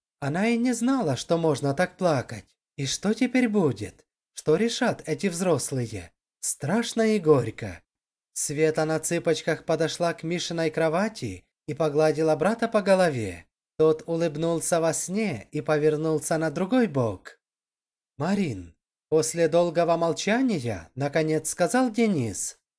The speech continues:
"может, и правда дети оказались умнее нас? Может, ещё не поздно всё исправить?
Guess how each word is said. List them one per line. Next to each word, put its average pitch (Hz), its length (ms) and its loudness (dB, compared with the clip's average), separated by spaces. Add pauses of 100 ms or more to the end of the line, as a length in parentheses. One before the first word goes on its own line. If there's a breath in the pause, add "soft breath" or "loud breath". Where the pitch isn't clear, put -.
"может, 175 360 -4
и 202 80 4
правда 180 440 2
дети 208 320 0
оказались 143 680 0
умнее 165 460 2
нас? 135 500 -4 (300)
Может, 147 360 -4
ещё 160 360 -2
не 165 160 -2
поздно 165 380 -2
всё 170 280 0
исправить? 175 760 -2